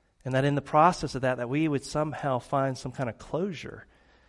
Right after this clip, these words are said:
in the midst of our own grief and the journey that we had been on walking alongside him.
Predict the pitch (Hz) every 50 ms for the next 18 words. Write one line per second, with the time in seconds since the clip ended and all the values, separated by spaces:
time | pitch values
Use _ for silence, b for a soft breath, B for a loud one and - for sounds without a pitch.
0 | _ _ _ _ _ _ - 127 120 123 135 131 - - 135 127 123 123 120 127
1 | 131 123 113 120 123 143 135 110 - - 123 120 110 107 120 123 123 123 120 117
2 | 113 - 123 123 127 117 110 120 117 120 117 117 110 113 117 113 - - 110 104
3 | 104 104 101 101 101 - - - - - 135 - - - -